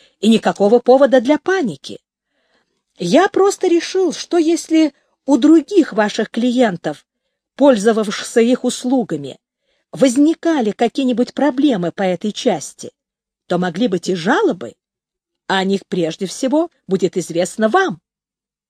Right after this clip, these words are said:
«Мистер Сиприани, вы знаете не хуже меня, что если бы какая-нибудь из наших моделей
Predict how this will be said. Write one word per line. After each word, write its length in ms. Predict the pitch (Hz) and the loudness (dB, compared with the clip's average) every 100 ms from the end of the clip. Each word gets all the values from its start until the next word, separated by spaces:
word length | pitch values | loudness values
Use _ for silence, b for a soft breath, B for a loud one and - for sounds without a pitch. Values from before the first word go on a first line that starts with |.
| _ _ _ _ _ _ _ _ _ _ _ _ | _ _ _ _ _ _ _ _ _ _ _ _
«Мистер 420 | 196 269 - 370 | -2 0 0 -4
Сиприани, 720 | - 370 - 339 311 190 110 - _ _ _ _ _ _ _ _ | -2 -2 0 0 0 -6 -10 -20 _ _ _ _ _ _ _ _
вы 160 | - 247 | 0 0
знаете 500 | 233 254 311 320 - | 4 2 2 -2 -2
не 100 | 269 | -2
хуже 280 | 254 311 269 | -2 -2 0
меня, 440 | 240 208 180 185 - _ _ _ _ | 0 0 -2 -4 -10 _ _ _ _
что 200 | - 190 | -8 -2
если 320 | 196 247 262 | 0 0 0
бы 100 | 233 | 0
какая-нибудь 720 | 247 247 330 320 277 247 - | 0 0 0 -2 -2 -4 -4
из 120 | 233 | -4
наших 360 | 247 262 247 - | -2 -2 -4 -4
моделей 640 | 226 220 233 180 139 113 | -2 2 2 2 -2 -14